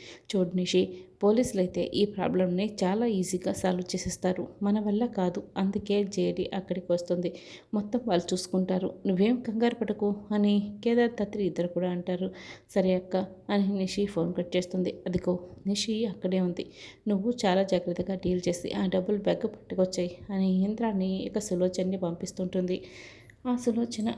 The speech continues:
నేరుగా నిషి దగ్గరికి వస్తుంది. "నాతోనే ఆటలాడుకుంటావా? నాకు డమ్మీ డబ్బు ఇస్తావా? ఈ ఒక్కసారికి నేను నిన్ను క్షమిస్తున్నాను, మర్యాదగా ఆ డబ్బులు బ్యాగ్ ఇచ్చేసి ఈ నకిలీ డబ్బులు బ్యాగ్ తీసుకో"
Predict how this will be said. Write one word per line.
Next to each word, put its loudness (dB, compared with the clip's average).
నేరుగా 2
నిషి 0
దగ్గరికి -2
వస్తుంది. -2
"నాతోనే 0
ఆటలాడుకుంటావా? -2
నాకు 0
డమ్మీ 2
డబ్బు 0
ఇస్తావా? -4
ఈ 4
ఒక్కసారికి 0
నేను 2
నిన్ను 2
క్షమిస్తున్నాను, 0
మర్యాదగా 2
ఆ 0
డబ్బులు 0
బ్యాగ్ 0
ఇచ్చేసి -4
ఈ 4
నకిలీ 0
డబ్బులు 0
బ్యాగ్ 0
తీసుకో" -4